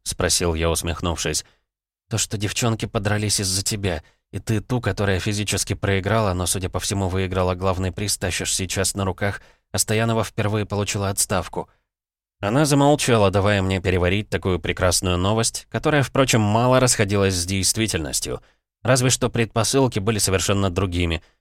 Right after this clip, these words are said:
Но кому они интересны? "Костя, я не договорила тогда в классе. Анька не любит проигрывать.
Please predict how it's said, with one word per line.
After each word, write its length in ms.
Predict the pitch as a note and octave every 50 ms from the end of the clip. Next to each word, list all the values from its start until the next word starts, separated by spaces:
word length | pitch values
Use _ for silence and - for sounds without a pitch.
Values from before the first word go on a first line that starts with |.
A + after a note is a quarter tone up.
| _ _ -
Но 220 | F#2+ G#2 G#2 G2+
кому 240 | - - G2 G#2+ A2
они 220 | G2+ G2 G2 F#2+ F#2+
интересны? 640 | F#2 F2+ - G2 F#2+ F2+ E2 D2+ - C2+ C2 A#1+ - _ _ _ _ _ _ _ _ _ _ _ _ _ _ _ _
"Костя, 320 | - A2 G2 - - A2+
я 200 | G#2 G2+ G#2+ G#2+
не 120 | G#2 G#2 G2
договорила 480 | G#2+ G2+ G2+ G2 G#2+ A2+ A#2 A2 G2+
тогда 260 | F2+ G#2 F2+ F2+ F#2+
в 100 | F2 -
классе. 400 | - - G2+ F#2+ F2 - - - - _ _ _ _ _ _ _
Анька 300 | G#2+ G#2 G#2 G2+ - G#2+
не 120 | G#2 G#2+
любит 300 | G#2+ B2 A2+ G#2 - -
проигрывать. 640 | - G#2 G#2 G2+ G2 F2+ F#2 F#2+ F#2 F#2+ - - -